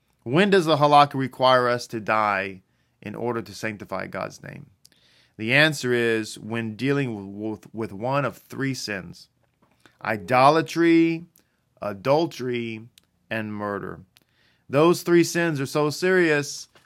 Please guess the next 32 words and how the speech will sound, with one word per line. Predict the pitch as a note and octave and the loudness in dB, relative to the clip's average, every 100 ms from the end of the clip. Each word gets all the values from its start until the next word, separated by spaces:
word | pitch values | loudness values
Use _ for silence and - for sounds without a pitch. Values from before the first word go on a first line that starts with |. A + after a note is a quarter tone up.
| _ | _
that | A2+ C3+ C#3 C#3 - | -4 2 2 2 0
under | D3 C#3 C#3 | 0 0 0
any | E3+ G3 G3 | 0 2 2
circumstance | F#3 F#3+ F#3 F#3 E3+ - G3 G3+ F#3 - - - _ | 0 2 2 0 -4 0 0 0 -2 -8 -12 -16 _
in | - C#3+ | -6 -2
which | E3 D3+ | -2 -2
we | C#3 D#3 | 0 4
are | D3+ C#3+ C3+ C3 C3 B2+ _ _ _ _ | 6 6 4 2 0 -4 _ _ _ _
presented | C3+ A2 D3 F3 D#3+ | -2 0 2 2 2
with | D3+ | 0
those | D3+ D3+ | 0 0
sins, | - F3+ G3 F#3 C#3 | 0 0 0 -2 -6
we | C3 D#3+ | -2 0
must | D3 D3 D3 D3 - - F#2+ | 0 0 0 0 -6 -16 -2
die. | B2 B2 G#2 F2+ - _ | 0 2 0 -2 -14 _
However, | A2 A#2+ F#3 F#3+ D#3 D#3 | -4 4 4 4 0 -2
if | A#2+ | -4
somebody | D3+ D#3+ D#3 C#3+ | -2 2 4 4
puts | C3+ D#3 D3+ | -2 -6 -4
a | C3 | -2
gun | D3+ F3 | 2 2
to | D#3 | 0
your | C#3 | 0
head | C3+ C3 | 0 -2
and | A2+ | -2
says, | B2+ A#2+ | -4 -2
"Eat | E3 E3 | -2 0
this | C#3 - | -2 -4
ham | C3+ C3 | -4 -6
sandwich," | A#2 - A2 C3 - | -4 -6 -6 -8 -6
chas | A2+ - | -8 -6
v'shalom, | A2+ - - E2 D2+ | -12 -12 -14 -14 -14